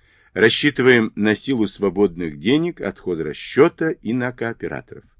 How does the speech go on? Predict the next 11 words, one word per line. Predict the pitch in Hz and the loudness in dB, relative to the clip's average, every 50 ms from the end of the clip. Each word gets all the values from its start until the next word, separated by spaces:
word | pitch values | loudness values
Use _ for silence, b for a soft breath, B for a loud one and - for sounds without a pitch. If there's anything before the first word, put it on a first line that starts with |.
| _ _ _ _ _ _ _ _ _ _ _ b b b b b b b b | _ _ _ _ _ _ _ _ _ _ _ b b b b b b b b
Совет | - - 117 113 120 180 202 196 | 0 2 4 6 8 6 6 4
трудового | - 135 120 104 113 110 95 98 98 87 90 | 2 -2 0 4 4 4 4 4 2 0 -2
коллектива | 85 - 92 85 85 - - _ - 135 185 190 190 190 165 | -4 -4 -4 -4 -4 -6 -8 _ 0 0 2 2 2 0 0
выбран | 101 78 92 120 123 117 110 127 135 135 127 131 - _ _ _ | 0 -2 0 0 0 0 0 0 0 0 -2 -4 -8 _ _ _
и | 95 101 101 - - - | -6 -6 -6 -6 -8 -8
начал | - 85 95 113 131 - - 139 131 123 | -4 -2 0 0 0 -2 -6 -8 -8 -6
работать. | 113 95 78 78 71 67 _ _ _ _ _ _ _ _ - _ _ _ _ _ _ _ _ | -8 -8 -8 -10 -12 -12 _ _ _ _ _ _ _ _ -20 _ _ _ _ _ _ _ _
Были | - 85 139 170 208 | 2 4 6 6 6
неожиданности | 202 202 208 208 180 123 120 117 98 107 107 107 101 - - - 107 92 | 6 6 6 4 4 4 2 2 2 2 2 0 0 -2 -6 -6 -6 -4
при | - 98 98 | -2 -2 -2
голосовании. | 85 98 98 90 - 95 90 82 87 85 82 80 80 78 78 - | 0 -2 -2 -2 -2 -4 -2 -2 -2 -2 -2 -4 -6 -8 -10 -14